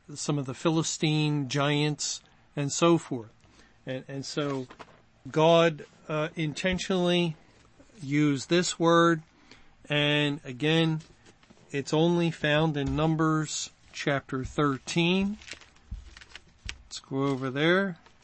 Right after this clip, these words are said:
Outside of Genesis six, that is, in Numbers thirteen and in verses thirty-two and thirty-three. Numbers thirteen thirty-two says, "And they brought up an evil report of the land." That,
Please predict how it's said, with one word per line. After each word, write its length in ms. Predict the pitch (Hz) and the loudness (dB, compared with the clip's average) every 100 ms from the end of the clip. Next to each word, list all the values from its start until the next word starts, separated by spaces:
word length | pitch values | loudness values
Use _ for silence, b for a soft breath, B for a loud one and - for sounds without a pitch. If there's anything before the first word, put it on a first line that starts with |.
| _ _ _ _ _ _ _ - - | _ _ _ _ _ _ _ -20 -10
Outside 520 | 127 - 165 156 156 | -8 -2 6 6 6
of 180 | 139 117 | 0 -2
Genesis 460 | 139 139 123 131 | -4 -2 -4 -8
six, 340 | - 175 - - | -6 -4 -6 -6
that 200 | 143 135 | -6 -2
is, 300 | 147 180 160 | 0 0 0
in 220 | 139 131 b b b b b | -4 -4 b b b b b
Numbers 480 | 143 165 175 170 - | 2 4 4 2 2
thirteen 720 | 160 151 - 170 160 160 160 _ _ _ - - | 0 0 0 0 2 2 -2 _ _ _ -20 -12
and 100 | 147 | -6
in 160 | 139 135 | -2 -2
verses 540 | 143 151 - 139 - | 2 0 0 -6 -6
thirty-two 920 | - 160 165 165 - - 147 143 143 135 _ _ - | 0 2 4 2 -4 -4 0 0 -2 -4 _ _ -8
and 160 | 139 135 | -6 0
thirty-three. 760 | 147 135 131 - 175 185 117 - _ _ _ b b b b b b | 0 0 -2 -2 0 0 -2 -8 _ _ _ b b b b b b
Numbers 400 | 139 143 139 131 | 0 2 0 0
thirteen 480 | - 147 - 156 143 | 0 0 0 -2 0
thirty-two 560 | 151 143 127 - 175 170 | 0 0 0 0 2 2
says, 340 | - 180 170 | 4 4 4
"And 140 | 160 | 2
they 120 | 147 135 | 2 -2
brought 400 | 127 165 196 185 | 2 4 6 6
up 200 | 185 - b b b b b | 2 -2 b b b b b
an 180 | 139 131 - | -6 -6 0
evil 400 | 180 226 214 220 | 4 4 4 0
report 480 | 226 190 - 175 175 | 0 -2 4 6 6
of 140 | 160 | 4
the 100 | 160 | 4
land." 440 | 156 156 127 113 | 4 2 2 -4
That, 160 | 135 | -10